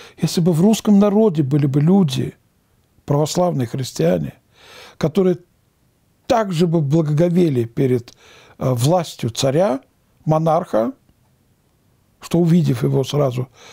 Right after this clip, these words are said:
отвешивали бы земные поклоны, не было бы никаких, э, революций. Итак,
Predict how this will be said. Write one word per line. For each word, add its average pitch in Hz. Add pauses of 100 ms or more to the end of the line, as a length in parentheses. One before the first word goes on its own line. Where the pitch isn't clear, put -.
(180)
отвешивали 143
бы 127
земные 135
поклоны, 98 (320)
не 151
было 147
бы 139
никаких, - (600)
э, 113
революций. 117 (2750)
Итак, -